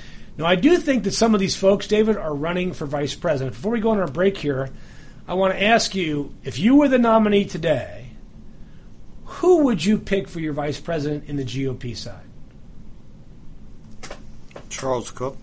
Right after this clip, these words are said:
Speaker 1: No, that's an excellent
Speaker 2: <laughs>
Speaker 1: choice, by the way. Excellent choice. We'd make a great team. I would walk behind you and say,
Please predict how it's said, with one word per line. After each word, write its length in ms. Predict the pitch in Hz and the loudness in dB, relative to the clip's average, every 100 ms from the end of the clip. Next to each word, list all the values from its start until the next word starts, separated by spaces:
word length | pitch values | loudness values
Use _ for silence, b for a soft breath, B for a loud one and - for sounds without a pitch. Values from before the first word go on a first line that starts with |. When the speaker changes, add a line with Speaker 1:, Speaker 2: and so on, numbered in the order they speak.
| - | -12
Speaker 1:
No, 240 | - 185 180 160 | -2 0 0 2
that's 240 | 180 185 | 2 6
an 60 | 196 | 6
excellent 360 | - 190 170 | 6 4 4
Speaker 2:
<laughs> 20 | |
Speaker 1:
choice, 260 | 170 160 - | 4 2 -2
by 160 | 147 127 | -6 -8
the 120 | 120 | -8
way. 60 | - - | -10 -2
Excellent 400 | 233 - 185 175 | 0 0 -2 -2
choice. 340 | 175 156 151 - B B - | -4 -6 0 0 B B -4
We'd 160 | 208 220 | 0 2
make 160 | 202 | 2
a 60 | 190 | 0
great 300 | 160 165 143 | -2 -2 -2
team. 240 | 143 117 - B B B | -6 -6 -12 B B B
I 120 | 175 | 4
would 140 | 185 185 | 6 10
walk 260 | 220 240 | 10 10
behind 400 | - 208 208 196 | 6 6 6 4
you 160 | 190 202 | 4 6
and 100 | 185 | 6
say, 300 | 196 180 | 6 4